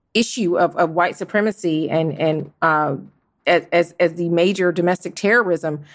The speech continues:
priority, uh, of this government, identified as such, uh, what he does in his official capacity, uh, as well in response to this could be yet another avenue of accountability. Farai, what about other ways people are demanding accountability?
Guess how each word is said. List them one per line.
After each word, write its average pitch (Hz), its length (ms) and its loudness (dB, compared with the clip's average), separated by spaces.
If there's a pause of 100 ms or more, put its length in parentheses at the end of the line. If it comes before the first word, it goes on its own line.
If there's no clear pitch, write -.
(120)
priority, 185 680 0
uh, 165 180 0
of 170 260 0
this 165 200 -4
government, 185 480 -2
identified 165 580 0
as 151 100 -8
such, 156 340 -2 (360)
uh, 165 180 2
what 214 220 -2
he 220 160 -4
does 175 500 2
in 214 140 2
his 190 180 0
official 220 340 -2
capacity, 147 720 -4
uh, - 160 0
as 160 140 0
well 170 360 0
in 165 120 -4
response 156 380 -4
to 156 80 -10
this 147 180 0
could 196 240 0
be 175 80 2
yet 160 340 2
another 165 360 0
avenue 147 420 -2 (380)
of 160 100 4
accountability. 156 720 -2 (320)
Farai, 226 460 2
what 208 100 -2
about 233 240 0
other 220 180 -2
ways 165 240 -2
people 190 300 -4
are 170 60 2
demanding 160 400 0
accountability? 147 680 0